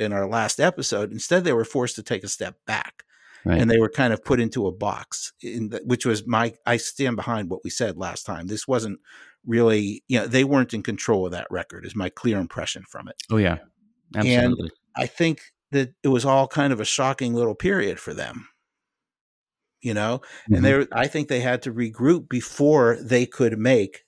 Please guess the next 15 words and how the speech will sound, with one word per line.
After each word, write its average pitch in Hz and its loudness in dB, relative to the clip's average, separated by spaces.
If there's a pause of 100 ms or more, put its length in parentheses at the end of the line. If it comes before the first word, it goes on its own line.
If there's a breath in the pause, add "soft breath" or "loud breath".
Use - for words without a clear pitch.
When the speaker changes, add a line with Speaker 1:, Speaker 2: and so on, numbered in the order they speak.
(100)
Speaker 1:
this 107 -2 (100)
record. 95 -2
Speaker 2:
I 98 -10
think 92 -10
so. 90 -8 (380 loud breath)
Well, 156 4
Speaker 1:
Yeah. - -6 (400)
Speaker 2:
you 143 2
know, 131 4
Introducing 139 2
was 107 0
so 127 2
disappointing 98 -4
to 101 -4
them, 85 -2